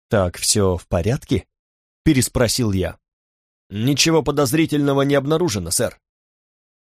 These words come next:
"Соседка заперлась на все замки", сказал я. "Уж не знаю, чего она себе там навоображала. Требует, чтобы вы арестовали её уборщицу, потому что та крадёт посуду.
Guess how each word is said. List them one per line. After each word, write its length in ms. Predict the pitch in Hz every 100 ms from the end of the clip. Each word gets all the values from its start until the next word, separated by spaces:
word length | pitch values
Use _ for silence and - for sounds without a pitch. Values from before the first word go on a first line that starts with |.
| _
"Соседка 720 | - 117 113 147 - 131 120 -
заперлась 580 | - 113 135 120 123 113
на 100 | 120
все 160 | 107 117
замки", 440 | 113 123 - 104 - _ -
сказал 380 | - 101 95
я. 280 | 92 82 80 _ _ _ _ _ -
"Уж 280 | 160 120
не 120 | 143 147
знаю, 360 | 135 156 107
чего 340 | 95 - 127 127
она 120 | 110
себе 280 | - 110 107
там 260 | 113 104 -
навоображала. 840 | 147 127 120 113 139 127 98 62 - _ _ _ _
Требует, 420 | - 143 127 120
чтобы 260 | - - 113
вы 280 | 120 131 107 -
арестовали 600 | 135 123 - 123 123 120
её 340 | 120 120 123
уборщицу, 920 | 123 135 131 170 - 95 - - 78 _ _ _ -
потому 300 | 95 107 120
что 180 | -
та 320 | 110 143 151 - _
крадёт 440 | - 180 113 104
посуду. 500 | - 101 - 87 -